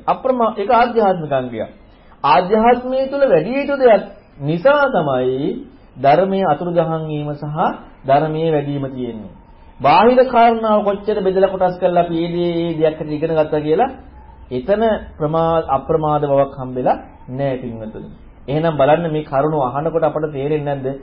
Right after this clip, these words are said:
බුදුරන් වහන්සේගේ ධර්මයේ තේරුම් ගන්න අපට අහපු කාරණාව තුළ ආධ්‍යාත්මික අංගයන යෝනිස මනසිකාරය අවශ්‍යයිද නැද්ද? ඒක අවශ්‍යමයි.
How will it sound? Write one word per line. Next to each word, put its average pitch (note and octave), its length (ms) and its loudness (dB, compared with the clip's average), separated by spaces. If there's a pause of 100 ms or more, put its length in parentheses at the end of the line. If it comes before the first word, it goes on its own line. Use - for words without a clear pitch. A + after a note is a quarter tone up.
(280)
බුදුරන් D3 360 0
වහන්සේගේ C#3+ 440 -2
ධර්මයේ C3+ 520 -2
තේරුම් D3 360 0
ගන්න D#3 220 0
අපට C#3+ 280 2 (540)
අහපු E3+ 360 0
කාරණාව E3 580 2
තුළ E3+ 160 0
ආධ්‍යාත්මික D#3 680 2
අංගයන D3+ 400 0
යෝනිස D3 320 0
මනසිකාරය D3 560 -2 (100)
අවශ්‍යයිද D3+ 840 0
නැද්ද? C4 280 -2 (720)
ඒක A#2 220 -6
අවශ්‍යමයි. F#3+ 600 2